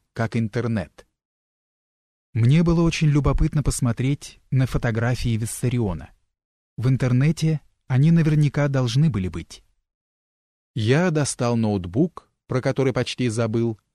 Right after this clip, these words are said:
через мобильный телефон подключил его к интернету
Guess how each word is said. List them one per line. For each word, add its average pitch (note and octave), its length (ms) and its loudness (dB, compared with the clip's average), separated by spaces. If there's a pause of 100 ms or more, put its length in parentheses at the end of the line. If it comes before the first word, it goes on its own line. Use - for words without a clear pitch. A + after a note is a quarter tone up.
(580)
через C3+ 280 0
мобильный C#3+ 480 2
телефон A#2+ 500 0
подключил A2+ 540 -2
его G2 200 0
к - 80 -8
интернету G2+ 640 -4